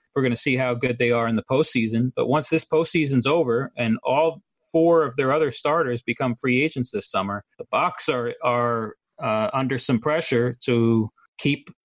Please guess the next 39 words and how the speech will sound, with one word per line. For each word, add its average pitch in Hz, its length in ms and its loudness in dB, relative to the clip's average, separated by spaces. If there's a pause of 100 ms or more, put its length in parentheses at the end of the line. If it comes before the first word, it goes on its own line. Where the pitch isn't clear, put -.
(320)
what 139 260 -2
they 120 140 0
have 120 320 -4
going 170 480 0 (180)
or 110 520 0
make 117 300 0
fixes 147 420 -2
where 131 140 2
they 123 120 0
need 123 240 0
to 123 80 0
make 113 180 2
fixes 147 460 -4
once 120 240 -2
they 117 140 2
see, 117 520 0
uh, 107 200 0
you 107 120 -2
know, 107 140 -2
how 110 140 -4
they 110 100 -2
do 117 160 -4
in 110 80 -2
the 101 60 -6
postseason. 120 640 0 (760)
With 117 400 -2
Antetokounmpo 131 1000 -2
able 135 200 -8
to - 100 -6
do 131 480 2
the 120 100 0
same 139 300 -2
thing 143 200 -2
that 113 140 -2
Davis 135 300 -2
is 123 120 -2
doing 131 280 0
right 123 200 0
now, 135 580 -2